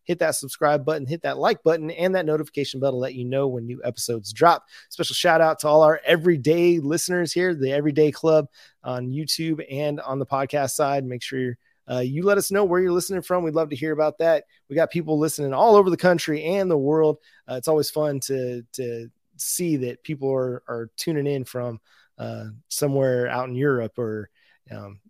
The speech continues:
Africa sometimes or down in Mexico. It's a good time. So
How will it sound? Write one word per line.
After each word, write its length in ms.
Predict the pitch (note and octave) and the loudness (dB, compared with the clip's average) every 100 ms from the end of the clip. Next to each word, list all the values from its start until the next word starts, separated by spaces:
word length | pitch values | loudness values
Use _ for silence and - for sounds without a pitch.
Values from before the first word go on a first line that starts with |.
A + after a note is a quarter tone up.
| _ - | _ 2
Africa 460 | D3+ E3 C#3+ C3 | 2 2 -4 -4
sometimes 640 | - C3 B2 C3+ A#2+ A#2 B2 | -4 -6 -4 -4 -4 -8 -8
or 160 | A#2 | -8
down 260 | A2+ C3+ C#3 | -6 -4 -4
in 100 | C#3 | -4
Mexico. 460 | C#3 - - A#2 | -4 -8 -12 -10
It's 260 | A2+ - - | -8 -10 -6
a 40 | |
good 160 | C3 C3 | -4 -4
time. 260 | C3 A2+ G#2 | -6 -6 -4
So 260 | C3 A#2 | -4 -4